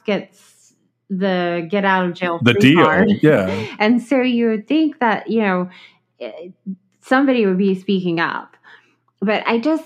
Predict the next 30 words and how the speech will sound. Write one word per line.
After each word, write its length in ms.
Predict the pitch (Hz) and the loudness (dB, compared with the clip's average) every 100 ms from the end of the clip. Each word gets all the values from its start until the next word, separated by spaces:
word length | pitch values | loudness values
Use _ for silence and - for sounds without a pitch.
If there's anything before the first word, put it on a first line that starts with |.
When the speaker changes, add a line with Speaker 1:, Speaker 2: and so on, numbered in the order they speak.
| - | -10
Speaker 1:
I, 300 | - 262 247 _ - | -8 -6 -8 _ -6
I 80 | 247 | -4
had 320 | 277 392 440 | 0 0 0
a 20 | |
lot 220 | 285 262 | 2 0
of 100 | 254 | 0
trouble 580 | 202 - 202 208 175 156 175 | -2 0 0 0 0 -2 -2
wrapping 420 | 185 190 208 185 | 0 0 0 0
my 140 | 160 | 0
head 260 | 175 190 180 | -2 0 0
around 340 | 170 160 160 | 0 -2 -2
all 360 | - 180 185 180 | -2 0 2 0
of 160 | 160 | -2
that 340 | - - - - - | -6 -4 -4 -8 -8
that 180 | 180 131 | -4 -4
was 140 | 175 | -4
happening 600 | - 175 - 170 165 165 - | -2 -2 0 -4 -4 -6 -8
with 200 | 180 175 | -6 -4
that 240 | 180 170 - | -4 -4 -6
case, 340 | 185 165 170 - _ | -6 -4 -6 -10 _
um, 340 | 185 175 160 - | -4 -2 -4 -4
with 180 | 190 185 - _ _ _ | -4 -4 -8 _ _ _
that 340 | 190 190 165 - _ _ _ _ _ _ _ _ _ _ | -2 0 0 -6 _ _ _ _ _ _ _ _ _ _
period 440 | - 247 226 202 | -2 0 2 2
of 140 | 175 175 | 0 -4
time 480 | - 202 185 175 160 | -2 0 0 -2 -2
in 160 | 175 | 0
that 220 | 170 165 - | 0 -2 -4
area, 680 | 175 160 147 - - 185 - | -4 -4 -6 -8 -10 -12 -8
right? 420 | 180 165 165 - | -6 -4 -6 -8